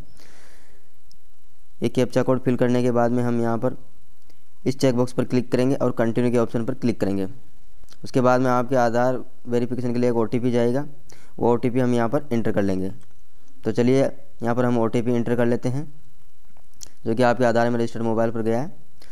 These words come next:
उसके बाद में continue के option पर क्लिक करेंगे।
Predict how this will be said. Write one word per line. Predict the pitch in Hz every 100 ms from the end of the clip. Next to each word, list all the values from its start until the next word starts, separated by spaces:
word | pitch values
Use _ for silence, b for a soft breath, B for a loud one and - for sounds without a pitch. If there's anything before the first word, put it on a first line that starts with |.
| b b b
उसके | -
बाद | 120 123
में | 127
continue | 117 110 120 127
के | 127
option | 117 104 123
पर | 113
क्लिक | - 117 -
करेंगे। | 123 135